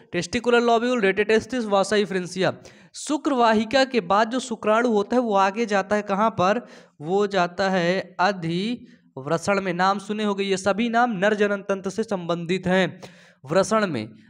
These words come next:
ओ सॉरी, अधिवृषण में, इसको बोलते हैं एपिडिडाइमिस। अधिवृषण से फिर एक नली लगी होती है। कौन सी नली?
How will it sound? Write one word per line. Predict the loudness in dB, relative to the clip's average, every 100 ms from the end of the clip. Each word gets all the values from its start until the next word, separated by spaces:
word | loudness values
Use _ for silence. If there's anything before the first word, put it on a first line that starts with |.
| -10
ओ |
सॉरी, | -2 0 2
अधिवृषण | 2 2 2 0 0 0
में, | -2 -2
इसको | -4 -2
बोलते | 0 0 0
हैं | 0 0 0 -4 -8 -18 -20 _ _ _ _ _ _ _ _ _ _ _ _ _ _ -8
एपिडिडाइमिस। | -8 -8 -14 -20 _ _ -10 -8 -10 -10 -8 -8 -4 2 2 2 -2 -6 -10 -16 _ -8 -6 -6 -8 -16 _ _ _ _ _ _ -2
अधिवृषण | 0 2 0 2 0 0 -2
से | -2 -4
फिर | 0 0
एक | 0 -2 0
नली | 0 2 4 4
लगी | 4 4
होती | 2 2 -2 -6
है। | -4 -4 -8 _ -2
कौन | -2
सी | -2 -2
नली? | 0 2 0